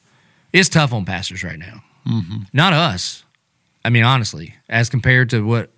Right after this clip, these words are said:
Speaker 1: a bunch of our brothers are going through, it is, boy, there's some beat down fellas out there.
Speaker 2: Mm-hmm.
Speaker 1: And, um, H B said it so well. He said, "When I talk to pastors, they are not drunk on compliments.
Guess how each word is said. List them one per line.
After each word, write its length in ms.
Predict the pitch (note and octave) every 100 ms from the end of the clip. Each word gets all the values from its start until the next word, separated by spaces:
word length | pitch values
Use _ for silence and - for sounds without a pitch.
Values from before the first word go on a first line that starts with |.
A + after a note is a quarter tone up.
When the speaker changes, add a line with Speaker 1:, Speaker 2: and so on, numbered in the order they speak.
| -
Speaker 1:
a 40 |
bunch 220 | A#2+ A#2+
of 80 | A2+
our 100 | A2+
brothers 360 | A2+ A#2 A2+ G#2
are 60 |
going 260 | A2 A#2 A#2
through, 260 | A#2 B2+ -
it 160 | C#3
is, 280 | D3+ G2+ - _ _ _ _ _ _ _
boy, 300 | A2 A2 G2
there's 140 | A2+
some 160 | - F#2+
beat 180 | G2+ F#2
down 320 | F#2 F2 E2 _ -
fellas 300 | G2+ E2+ E2+
out 120 | D#2+ -
there. 180 | A2+
Speaker 2:
Mm-hmm. 120 | E2 G2 E2 - - - - _
Speaker 1:
And, 300 | B2+ A#2 A2
um, 440 | G#2 G#2 G2 F2 - _ _ _ - C#3
H 260 | C#3+ A#2
B 160 | C3+ B2
said 240 | - A#2+
it 80 | A2+
so 320 | - - A#2+
well. 440 | A2 F#2+ E2+ G#2+ - _ _ _ _ _ _ _ _
He 240 | - C3 B2
said, 320 | - B2 A2
"When 100 | A#2
I 120 | A#2+
talk 280 | C#3 D3 B2+
to 80 | B2
pastors, 720 | - A2+ A2 - G2 F#2 - - _ _ _ - _
they 240 | A2 B2
are 140 | B2 A2
not 420 | G#2 A#2 C3 - _ -
drunk 480 | G2 G2 A#2+ A#2+ -
on 160 | G#2 G2+
compliments. 840 | - G#2 G2+ F#2+ F2 E2 -